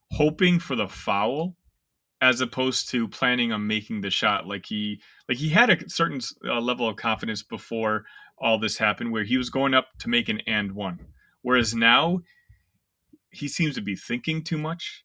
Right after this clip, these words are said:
in the sense where he's like, "All right, this is what I did. I'm supposed to put my head down,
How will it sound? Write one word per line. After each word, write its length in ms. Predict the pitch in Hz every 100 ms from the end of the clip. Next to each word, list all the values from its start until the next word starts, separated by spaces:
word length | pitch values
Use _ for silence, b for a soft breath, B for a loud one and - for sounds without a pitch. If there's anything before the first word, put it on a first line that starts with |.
| -
in 120 | 113
the 100 | 107
sense 320 | - 113 -
where 260 | 117 107 107
he's 120 | 101
like, 120 | 101
"All 80 | 107
right, 120 | 87
this 120 | 117
is 80 | 165
what 140 | 147
I 100 | 143
did. 240 | 131 98 85 _ -
I'm 140 | 101
supposed 320 | 123 117 113
to 220 | 107 107 - B _
put 140 | -
my 120 | 151 147
head 220 | 127 120
down, 300 | 120 117